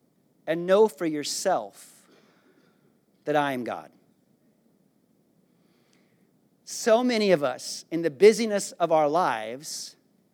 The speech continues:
like Jen was praying, if you listened, try to put ourself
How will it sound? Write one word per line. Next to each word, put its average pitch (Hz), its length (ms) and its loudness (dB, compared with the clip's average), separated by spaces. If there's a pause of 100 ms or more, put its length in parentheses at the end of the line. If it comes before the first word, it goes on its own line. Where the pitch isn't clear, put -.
(680)
like 147 240 0
Jen 175 220 4
was 170 160 -2
praying, 185 400 -2
if 135 120 -10
you 143 100 -8
listened, 127 520 -10 (160)
try 247 220 -6
to 285 80 -4
put - 260 -8
ourself - 1120 -6